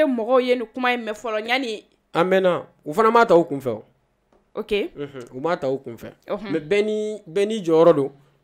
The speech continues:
Speaker 2: bɛɛ b'i ka, ɛ, i, i, bɛɛ, bɛɛ b'i ka, ɛ, nafa de ye bɛlɛn fana.
Speaker 1: Unhun.
Speaker 2: Bon, jamana ka nafa ye min ye, an bɛ dugawu de kɛ o de ka se ka ɲɛnabɔ. Voilà.
Speaker 1: Ok.
Speaker 2: Donc maintenant, ɛ, Jɛnɛba, o ye
Speaker 1: Unhun.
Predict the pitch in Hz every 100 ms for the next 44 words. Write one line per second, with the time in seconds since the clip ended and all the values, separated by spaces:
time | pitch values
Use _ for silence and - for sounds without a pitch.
0 | 135 165 175 180 185 180 180 170 147 143
1 | 139 151 180 175 170 156 _ - 151 196
2 | 175 165 196 202 202 202 165 151 147 156
3 | 151 175 165 135 139 139 139 127 - -
4 | - 269 277 214 180 156 151 170 214 233
5 | 196 190 180 180 170 180 214 180 170 160
6 | 151 165 143 139 139 123 117 107 113 _
7 | _ _ _ _ _ 127 120 - - -
8 | - 226 262 240 254 269 196 160 233 247
9 | 233 - - 185 233 247